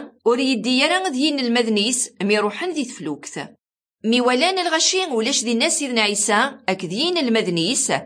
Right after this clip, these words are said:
ركبن تيفلوكين زقرن غار كفر نحوم أذ قلبن فلاس.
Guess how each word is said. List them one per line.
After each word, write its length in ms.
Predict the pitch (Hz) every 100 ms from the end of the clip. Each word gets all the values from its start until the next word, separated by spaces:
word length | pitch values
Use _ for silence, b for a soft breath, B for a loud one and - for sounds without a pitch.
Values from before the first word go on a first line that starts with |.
| -
ركبن 420 | 208 202 277 370
تيفلوكين 840 | - 339 302 254 254 220 233 - - 208
زقرن 460 | 185 190 240 339
غار 180 | 330 330
كفر 360 | 330 330 349 349
نحوم 520 | 247 - 185 165 151
أذ 340 | 147 - 214
قلبن 460 | 214 208 185 294 349
فلاس. 600 | - 175 147 135 -